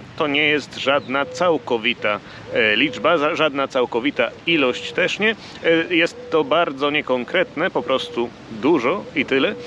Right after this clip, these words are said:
ale nie wiemy, ile to jest. To nie jest żadna konkretna, e, całkowita rzecz. Dlatego właśnie możemy użyć jedynie, e, comió i zostawić to otwarte, że po prostu zjadł dużo, e, pizzy. Jak widzimy,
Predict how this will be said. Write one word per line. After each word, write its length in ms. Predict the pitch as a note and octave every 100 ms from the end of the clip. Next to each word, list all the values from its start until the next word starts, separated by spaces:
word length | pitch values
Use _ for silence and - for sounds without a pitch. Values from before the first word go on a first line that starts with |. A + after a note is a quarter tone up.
| - -
ale 320 | F#3+ F3 F#3 F#3 -
nie 160 | E3 E3
wiemy, 320 | F3+ D#3+ C3+ - - -
ile 180 | C#3 A2
to 80 |
jest. 180 | C#3 A#2+
To 60 | C#3
nie 100 | D#3+
jest 200 | D3 B2
żadna 340 | C#3+ B2 C#3
konkretna, 640 | C3 A#2 A#2 B2 A#2+ A#2 G#2+ - -
e, 120 | B2
całkowita 800 | A2 C3 A2+ - G#2 G#2+ - G2+
rzecz. 300 | G2+ D#3 - - - -
Dlatego 460 | C#3 C#3 D#3 D#3 D#3
właśnie 420 | D3 D3 - D#3+
możemy 420 | D3 A#2 C3 C3
użyć 400 | C#3 C#3 C3+ -
jedynie, 580 | A#2+ A#2 C3+ E3+ C#3+ F#3+ - - -
e, 60 | A#2+ G#2 G#2 G#2 G2+
comió 560 | - G2+ G#2 G#3 G3+ A#3+ - - - -
i 100 | D3
zostawić 500 | A#2 - A#2 A#2 -
to 180 | B2+ -
otwarte, 640 | G2 - B2 D3 - - F#3+ - - -
że 380 | B2 G#2+ B2 G#2 G2 - - - -
po 80 |
prostu 460 | A2+ A#2+ - A#2+ G#2+ - -
zjadł 420 | B2 A2+ A#2 G#2+ G#2
dużo, 400 | C3 B2+ A2 G2+ - -
e, 180 | B2 G2+
pizzy. 340 | - C3 -
Jak 120 | C3+ A2+
widzimy, 420 | A#2 D3+ C3